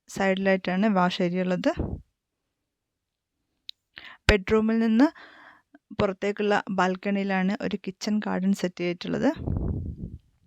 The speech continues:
ചെറിയ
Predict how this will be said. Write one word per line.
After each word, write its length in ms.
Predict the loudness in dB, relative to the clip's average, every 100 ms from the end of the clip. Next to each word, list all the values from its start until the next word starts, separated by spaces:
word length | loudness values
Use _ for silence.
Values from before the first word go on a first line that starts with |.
| _ _ _ _ _ _ _ _ _ _ _ _ _ _ _ -20 -16 -16 -16 -20 _ _ _ _ _ _ _ _ _ _ -20 _ -6
ചെറിയ 300 | 0 2 4